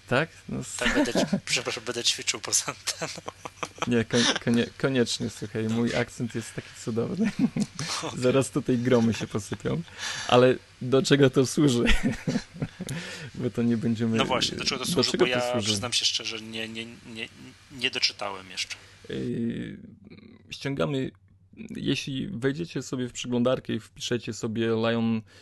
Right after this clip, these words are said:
Speaker 1: ym, Recovery, ym, czy, czy, czy jakieś takie hasło zbliżone, czy wejdziecie sobie na stronę supportu pomocy technicznej, na pewno znajdziecie tam, yy,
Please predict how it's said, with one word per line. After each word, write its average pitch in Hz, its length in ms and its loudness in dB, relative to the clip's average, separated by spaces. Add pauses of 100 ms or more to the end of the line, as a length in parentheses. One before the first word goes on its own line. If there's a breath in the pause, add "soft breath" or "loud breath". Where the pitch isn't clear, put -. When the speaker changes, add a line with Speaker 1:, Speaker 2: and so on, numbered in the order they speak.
(220 loud breath)
Speaker 1:
ym, 110 880 -4
Recovery, 117 640 0 (400 soft breath)
ym, 110 520 -4
czy, - 180 -8
czy, 117 300 -6
czy 113 580 0
jakieś 117 420 -2
takie 117 240 -6
hasło 113 460 -4
zbliżone, 113 520 0
czy 113 120 -8
wejdziecie 113 380 -4
sobie 113 220 -2
na 113 100 0
stronę 113 340 -2
supportu 113 640 -2
pomocy 113 440 -2
technicznej, 117 520 -4 (280 loud breath)
na 117 100 -2
pewno 117 260 2
znajdziecie 113 440 0
tam, 110 260 -2 (300 loud breath)
yy, 110 600 -4